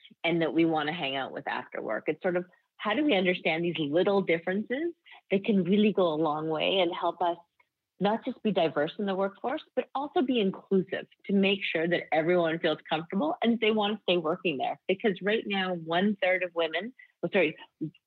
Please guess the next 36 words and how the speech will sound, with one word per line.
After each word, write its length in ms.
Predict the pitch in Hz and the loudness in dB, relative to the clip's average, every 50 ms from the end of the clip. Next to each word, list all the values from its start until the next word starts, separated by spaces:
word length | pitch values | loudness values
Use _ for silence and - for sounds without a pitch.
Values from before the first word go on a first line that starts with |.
| _ - - | _ -16 -6
twenty-five 440 | - 269 269 330 330 302 233 226 214 | -2 0 0 2 2 2 0 -2 -2
percent 240 | - 214 226 208 180 | -4 -4 -2 -2 0
of 60 | 175 | 0
women, 340 | 175 151 156 160 175 214 196 | 0 0 0 -2 -2 -2 -2
but 200 | 180 175 - - | -2 -2 -2 -2
one 360 | 165 165 170 165 180 208 214 202 | -2 -2 0 0 0 0 -2 -2
third 200 | - 202 202 196 | -2 -2 0 -2
of 160 | 185 170 170 175 | -2 -4 -4 -6
mothers 420 | 165 156 147 - - 87 - - _ _ _ _ _ - - _ - | -6 -6 -6 -6 -8 -8 -8 -10 _ _ _ _ _ -20 -14 _ -6
are 100 | 165 160 - _ _ - | -6 -6 -6 _ _ -2
seriously 340 | 190 190 196 202 196 208 208 | 0 0 0 0 -2 -6 -6
considering 640 | - 196 185 175 - 170 156 160 160 165 170 170 156 | -4 -4 -6 -4 -4 -4 -2 -2 -2 0 0 0 0
either 220 | 151 151 147 143 | 0 0 -2 -2
leaving 380 | 143 143 160 185 190 214 214 202 | 0 2 2 4 4 4 4 2
the 100 | 190 190 | 2 2
workforce 680 | 170 147 147 151 - - - - 180 190 214 247 - - _ _ _ - _ _ _ _ - | 2 2 0 -2 -4 -8 -4 0 0 0 0 -2 -4 -10 _ _ _ -20 _ _ _ _ 0
or 160 | 175 175 175 | 2 2 2
taking 400 | 175 - 208 196 196 202 202 185 | 0 0 -2 -2 -2 -2 -2 -2
a 80 | 175 170 - | -2 -4 -4
step 200 | - 180 156 - - - - _ - | -2 -2 -2 -2 -4 -8 -10 _ -4
back 180 | 151 127 135 - - | -4 -4 -4 -6 -6
in 80 | 160 151 | -6 -6
their 160 | 120 123 135 _ - | -6 -6 -10 _ -8
career. 300 | 143 - - - 143 - - 143 | -8 -6 -4 -6 -6 -6 -4 -2
That's 200 | 196 220 277 - - - | -2 -2 -2 -4 -6 -6
not 140 | - 151 - - 190 | -6 -6 -4 -4 -4
gonna 140 | 170 165 165 - | -4 -4 -4 -4
serve 160 | - 143 143 143 | -4 -4 -2 -2
anyone. 440 | - 131 160 160 151 131 - - | -2 -2 0 -2 -2 -2 -6 -8
It's 120 | 131 135 - _ | -10 -12 -10 _
not 160 | 139 139 156 - | -6 -6 -4 -4
gonna 180 | 165 147 147 147 - | -4 -4 -4 -4 -4
serve 160 | - 151 135 | -4 -4 -2
employers. 640 | 143 139 135 - _ - 170 185 190 180 175 175 160 | -4 -6 -8 -6 _ 0 2 4 4 4 4 2 0
It's 140 | 139 123 - _ 143 | -4 -8 -8 _ -6
not 200 | 135 131 139 | -6 -6 -6